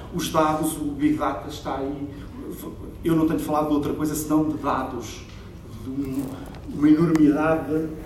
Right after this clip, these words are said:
de produção de dados, de dados produzidos. É... esses dados são passíveis só de ser tratados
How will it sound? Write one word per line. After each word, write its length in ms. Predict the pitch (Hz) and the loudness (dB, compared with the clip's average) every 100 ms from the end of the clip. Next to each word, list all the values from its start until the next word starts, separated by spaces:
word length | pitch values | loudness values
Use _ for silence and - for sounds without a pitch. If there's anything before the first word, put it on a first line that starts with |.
| 147 | -8
de 120 | 127 | -6
produção 580 | 135 151 139 - 156 143 | -2 0 0 4 4 4
de 80 | 139 | 2
dados, 580 | 143 123 120 117 - - - | 0 0 -4 -6 -10 -12 -10
de 80 | 127 | -2
dados 280 | 143 - - | 0 0 -2
produzidos. 600 | - 131 131 127 123 - - - - - - - - | -6 -6 -6 -2 -2 -2 -6 -8 -12 -12 -12 -8 2
É... 380 | 214 180 - - - | 6 6 4 -2 0
esses 280 | 214 - - | 2 2 2
dados 500 | 165 151 147 - - - - - | 4 4 2 -2 -8 -8 -8 -6
são 300 | - - 185 | -2 2 4
passíveis 540 | 185 202 175 170 160 | 4 4 2 4 4
só 340 | - - 190 - | 4 6 6 6
de 80 | - | 4
ser 200 | 175 - | 2 2
tratados 480 | 143 151 151 - | -2 0 0 0